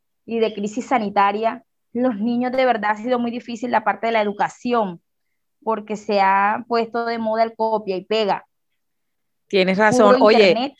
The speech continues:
Speaker 2: an-,
Speaker 1: Y
Speaker 2: antes que, que desarrolles mucho más esa, eh, la historia, déjame, déjame, eh, devolverme aquí en, en esta que nos contabas.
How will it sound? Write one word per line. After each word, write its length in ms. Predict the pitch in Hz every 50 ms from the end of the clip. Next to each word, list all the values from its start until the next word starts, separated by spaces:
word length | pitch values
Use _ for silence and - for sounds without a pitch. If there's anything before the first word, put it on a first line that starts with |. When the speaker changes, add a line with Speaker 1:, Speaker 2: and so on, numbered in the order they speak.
| _ _
Speaker 2:
an-, 140 | - 208 202
Speaker 1:
Y 100 | 190 - -
Speaker 2:
antes 340 | 214 214 202 214 214 202 -
que, 280 | - 214 208 196 190 -
que 160 | - 202 196
desarrolles 460 | 202 196 - 196 190 190 202 214 240
mucho 280 | 240 262 247 - 254 233
más 180 | 233 240 247
esa, 560 | 254 247 254 247 233 226 220 214 208 196 190 185
eh, 280 | 165 185 190 - 190
la 120 | 190 196 196
historia, 680 | 220 202 - - 233 220 214 208 214 214 226 220 - _
déjame, 600 | 185 190 208 285 247 240 247 240 233 214 - -
déjame, 540 | _ 185 196 233 247 247 247 247 240 226 - - _ -
eh, 280 | 185 185 180 175 165 156
devolverme 560 | 175 180 180 180 185 175 185 185 190 208 220
aquí 420 | 214 - - 208 214 220 220 - -
en, 240 | 185 185 180 175 -
en 120 | 180 170 170
esta 260 | 170 180 - 202 202
que 100 | - 208
nos 140 | 196 190 185
contabas. 640 | - 175 165 151 - 175 170 170 175 190 202 -